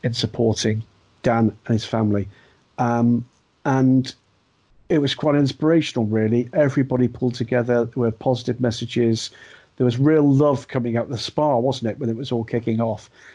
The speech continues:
Uh, real love coming out that paddock in his way. And I'm utterly delighted to say that not only did Esme pull through, but Esme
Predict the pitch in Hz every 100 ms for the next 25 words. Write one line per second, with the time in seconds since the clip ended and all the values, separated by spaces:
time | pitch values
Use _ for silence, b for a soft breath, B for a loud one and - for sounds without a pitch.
0 | B - 120 120 143 147 131 135 127 117
1 | 117 110 - 104 - 113 107 - 139 110
2 | 113 - 113 113 - b b - 135 131
3 | 127 - 147 - 151 131 135 123 123 120
4 | 135 - 139 120 110 - _ _ - _
5 | _ - - 127 - 135 - 131 117 117
6 | 123 120 117 - 107 - 117 110 - 120
7 | 107 101 b b b b - 120 113 117
8 | 113